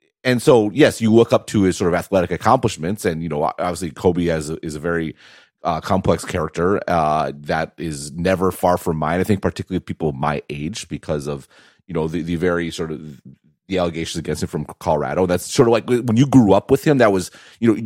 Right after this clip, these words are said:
like, I remember him in high school. I remember when he came to the N B A. I remember when he won those titles with Shaq. I remember when that, that trial sort of dominated, you know, the news. Uh, I remember when,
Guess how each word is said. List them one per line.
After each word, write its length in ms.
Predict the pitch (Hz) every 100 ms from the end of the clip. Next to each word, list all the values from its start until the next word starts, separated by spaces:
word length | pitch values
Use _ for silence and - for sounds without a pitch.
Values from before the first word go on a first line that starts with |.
| 104
like, 220 | 127 113
I 100 | 135
remember 460 | 143 131 131 131 127
him 80 |
in 80 | 123
high 140 | - 151
school. 220 | - 82
I 40 |
remember 260 | 78 90 101
when 100 | 98
he 80 | -
came 120 | 104
to 20 |
the 60 | 104
N 80 |
B 180 | 92 104
A. 60 | 113
I 40 |
remember 300 | 80 85 92
when 220 | 90 92
he 100 | 92
won 160 | 85 92
those 120 | 95
titles 280 | - 95 95
with 120 | 87
Shaq. 280 | - 120 90
I 40 |
remember 260 | 78 85 87
when 240 | 87 87 - - - _
that, 160 | 95
that 160 | 92 90
trial 380 | - 107 110 104
sort 160 | 98
of 120 | 78 73
dominated, 720 | - 98 104 98 87 85 80 _ _ _
you 100 | 98
know, 200 | 87 82
the 100 | 82
news. 480 | 90 127 90 92 - - _
Uh, 280 | - 92 87
I 80 | -
remember 500 | 95 98 95 92 87
when, 600 | 87 90 90 90 90 85